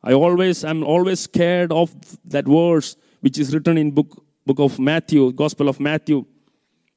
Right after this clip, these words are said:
chapter seven, I believe, verses twenty-two onwards. "Not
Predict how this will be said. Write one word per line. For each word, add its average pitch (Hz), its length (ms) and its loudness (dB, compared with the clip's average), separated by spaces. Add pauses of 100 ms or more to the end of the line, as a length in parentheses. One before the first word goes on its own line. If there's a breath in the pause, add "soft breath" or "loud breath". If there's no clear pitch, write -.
(840)
chapter 113 600 -4 (380)
seven, 127 340 -4
I 123 100 -2
believe, 120 380 0
verses 120 420 -8
twenty-two 120 420 -6
onwards. 113 340 -4 (300 soft breath)
"Not 220 320 0